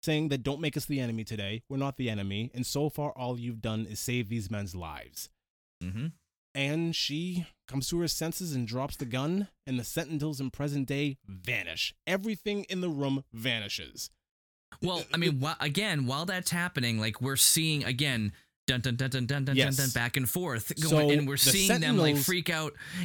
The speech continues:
Speaker 2: You even got, like, Stuart, who's just, like, hands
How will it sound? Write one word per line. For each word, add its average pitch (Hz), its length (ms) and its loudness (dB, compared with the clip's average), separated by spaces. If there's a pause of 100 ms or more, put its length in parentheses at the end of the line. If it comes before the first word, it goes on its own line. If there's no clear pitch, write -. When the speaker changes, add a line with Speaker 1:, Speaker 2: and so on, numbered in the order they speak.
Speaker 2:
You 156 160 2
even 208 320 2
got, 175 200 0
like, 147 180 0
Stuart, 175 580 2
who's 139 260 2
just, 143 200 2
like, 131 240 0
hands 175 500 0